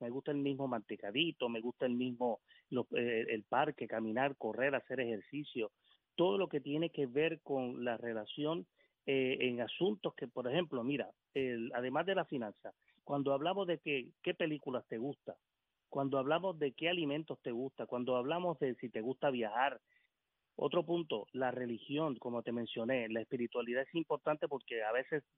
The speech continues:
desune más los aspectos de religión que unirlos. Y así sucesivamente, en los asuntos de, de crianza,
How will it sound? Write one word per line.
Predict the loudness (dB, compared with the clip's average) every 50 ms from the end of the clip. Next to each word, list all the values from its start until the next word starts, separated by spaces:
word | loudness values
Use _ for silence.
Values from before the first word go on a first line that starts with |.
| _
desune | 0 0 0 0 -2 0 2 2 4 4 4 4 2
más | 2 2 2 0 0 -4 _ _ _ _ _ _ _ _ _ _
los | 2 2 2 2 2 0
aspectos | -4 -4 -2 -4 -4 -4 _ -6 0 0
de | 0 0
religión | 0 0 -2 -2 -2 -2 -2 -2 0 0 -2 -4 -4
que | -2 0 0
unirlos. | 2 2 4 4 4 4 4 2 0 -4 -6 -6 -8 -12 -16 _ _ _ _ _ _ 0
Y | 2 2
así | 2 2 2 0 -2
sucesivamente, | -2 -2 -4 -6 -6 -10 -6 -2 0 2 2 2 2 0 0 -2 -2 -2 -2 -2
en | -2 0
los | 0 0
asuntos | 0 -4 -4 -4 -6 -6 -2 -2 0 2
de, | 2 2
de | 0 -2 -4 -4
crianza, | -2 -2 0 2 2 2 2 2 0 -4 -6 -6 -6